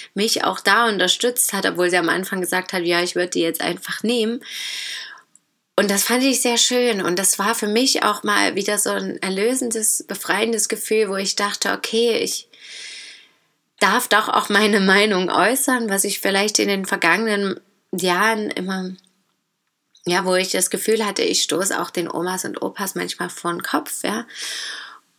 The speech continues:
Und das war dann wirklich schön zu sehen, dass das vollkommen in Ordnung ist und dass sie da teilweise eben wirklich mittlerweile zumindest ähnliche Ansichten haben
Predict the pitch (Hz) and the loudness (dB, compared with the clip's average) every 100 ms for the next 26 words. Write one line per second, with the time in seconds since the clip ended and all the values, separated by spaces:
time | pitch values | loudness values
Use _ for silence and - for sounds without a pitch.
0 | _ - 208 196 185 185 220 220 208 220 | _ -2 0 2 2 2 4 2 2 0
1 | 226 226 - 214 240 254 - 196 160 202 | 2 2 4 4 2 0 -2 0 0 0
2 | 226 202 - - - - - - 214 214 | 0 -2 -2 0 0 -2 -6 -4 -2 -2
3 | 208 196 - 240 233 208 180 165 180 185 | -4 -2 -2 -2 -2 -2 -2 -2 0 -2
4 | 190 202 190 - 214 214 214 208 - 196 | 0 0 0 0 2 2 2 0 0 0
5 | 196 196 202 202 - - 208 214 160 160 | -2 -2 -2 -2 -2 -2 -2 2 2 2
6 | 180 254 240 - 175 170 160 160 175 - | 2 2 0 0 0 0 0 0 -2 0
7 | 208 247 214 190 - 170 175 170 170 - | 2 2 0 -2 -4 -4 -4 -4 -4 -6
8 | 170 170 165 170 185 | -6 -4 -4 -4 -6